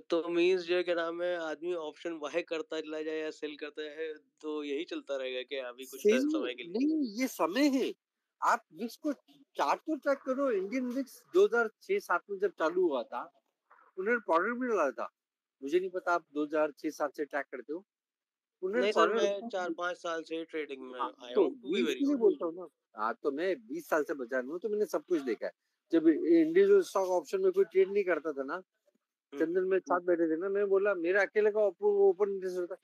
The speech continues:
Speaker 2: मैंने चार लॉट खरीदे, कोई है ही नहीं सामने बेचने को।
Speaker 1: बिल्कुल, बिल्कुल, क्योंकि liquidity नहीं होगी, obvious सी बात है।
Speaker 2: ठीक है, आज liquidity आ गई ना इंडि-,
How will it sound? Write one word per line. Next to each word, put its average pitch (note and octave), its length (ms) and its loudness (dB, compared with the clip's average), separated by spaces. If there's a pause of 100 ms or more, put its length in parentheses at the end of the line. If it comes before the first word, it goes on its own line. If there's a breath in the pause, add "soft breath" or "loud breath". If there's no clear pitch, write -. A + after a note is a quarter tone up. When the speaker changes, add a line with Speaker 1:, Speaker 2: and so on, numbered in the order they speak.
(300)
Speaker 2:
मैंने B3+ 200 2
चार G#3+ 240 0
लॉट G#3 200 4
खरीदे, D#3+ 380 0
कोई A#3+ 340 -4
है F#3 60 6
ही A#3 100 2
नहीं B3+ 160 -6
सामने G#3 320 -2
बेचने F#3 380 -2
को। D3 160 -8 (340)
Speaker 1:
बिल्कुल, B3 400 0
बिल्कुल, A3 300 0
क्योंकि G#3+ 320 -4
liquidity G#3+ 520 -2
नहीं A#3 120 0
होगी, G#3 200 -2
obvious F#3+ 280 -4
सी G#3 80 -12
बात F3 240 -8
है। C#3+ 80 -14 (1080)
Speaker 2:
ठीक G#3 140 -6
है, A3 120 4 (240)
आज F#3+ 240 2
liquidity A#3+ 440 -2
आ A#3 100 6
गई G#3+ 140 -2
ना C4 100 -2
इंडि-, A3+ 380 0